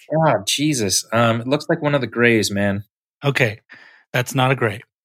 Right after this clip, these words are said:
Speaker 1: Oh,
Speaker 2: But it,
Speaker 1: God,
Speaker 2: but it
Speaker 1: it
Speaker 2: looks like one, right?
Speaker 1: freaks me out right now. Yeah, thanks for
Speaker 2: Okay.
Speaker 1: that. Thanks for the
Speaker 2: Okay.
Speaker 1: warning, dude.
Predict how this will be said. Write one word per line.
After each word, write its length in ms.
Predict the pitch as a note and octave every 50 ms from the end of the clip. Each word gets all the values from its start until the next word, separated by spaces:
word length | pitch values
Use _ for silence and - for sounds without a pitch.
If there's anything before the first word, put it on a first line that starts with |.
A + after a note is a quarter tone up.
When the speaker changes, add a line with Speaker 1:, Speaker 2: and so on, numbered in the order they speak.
| _ _ _ _ _ _ _ _ _ _ _ _ _ _
Speaker 1:
Oh, 340 | - C#3+ C#3+ C3 A#2 G#2+ G2+ -
Speaker 2:
But 100 | B2+ A#2+
it, 60 | A#2+
Speaker 1:
God, 220 | C3 C3+ B2+ A#2 G#2+
Speaker 2:
but 120 | - A#2+
it 80 | A#2+ B2 B2+
Speaker 1:
it 40 | B2+
Speaker 2:
looks 160 | - A2+ - -
like 140 | A2 G#2+ -
one, 140 | G#2 G2+ G2+
right? 300 | G2+ G2+ A2 C#3+ D#3 - _ _ _ _ _ -
Speaker 1:
freaks 220 | C3+ B2+ A#2+ -
me 140 | B2+ A2+ A2
out 160 | G#2 G2+ G2
right 160 | G2 F#2+ G2
now. 240 | F#2+ F#2 F2+ F2 - -
Yeah, 180 | G#2+ G#2 G2+ - - _ _
thanks 240 | - B2 B2 A#2+ B2 -
for 80 | C3
Speaker 2:
Okay. 80 | A#2+ G2+
Speaker 1:
that. 240 | G#2+ A#2 G#2 F2+ - - _ _ _ _ _ - - -
Thanks 140 | - F#3+ F#3
for 100 | - G3
the 100 | F#3 D#3
Speaker 2:
Okay. 140 | A#2+ A#2+ A#2
Speaker 1:
warning, 380 | B2+ B2+ - F3 C#3+ A#2 G#2+ G2 A2
dude. 380 | G#2 G#2+ G#2+ F3+ E3+ E3+ -